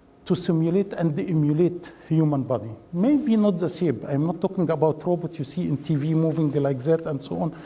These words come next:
No, computer. If you follow the computer process, any computer,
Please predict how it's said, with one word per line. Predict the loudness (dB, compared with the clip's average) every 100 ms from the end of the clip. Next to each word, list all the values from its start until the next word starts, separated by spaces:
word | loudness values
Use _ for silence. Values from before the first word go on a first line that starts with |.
| -4
No, | 2 2 2 -8
computer. | 0 0 2 0 2 2 -2 -10 -20 -20 -20 -10 -6
If | -2
you | -2
follow | 2 2 2
the | 0
computer | -2 -4 -4 -4 -4
process, | -4 -6 -6 -6 -4
any | -2 -2
computer, | -4 -4 0 0 0